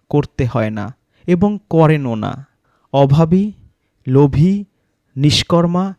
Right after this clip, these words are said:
পেশাদারী ধার্মিকদের ইমামতি বা নেতৃত্বের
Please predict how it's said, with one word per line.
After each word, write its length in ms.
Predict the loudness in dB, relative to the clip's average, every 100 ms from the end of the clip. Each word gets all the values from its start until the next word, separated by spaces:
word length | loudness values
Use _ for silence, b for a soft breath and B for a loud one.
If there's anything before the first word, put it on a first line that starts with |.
| _ _ _ -8
পেশাদারী 500 | -2 0 0 0 0 -2
ধার্মিকদের 600 | -2 -4 -2 -4 -2 -2
ইমামতি 640 | 0 -2 -2 -4 -4 -4
বা 220 | -2 -4
নেতৃত্বের 720 | -2 -6 -4 -8 -2 0 0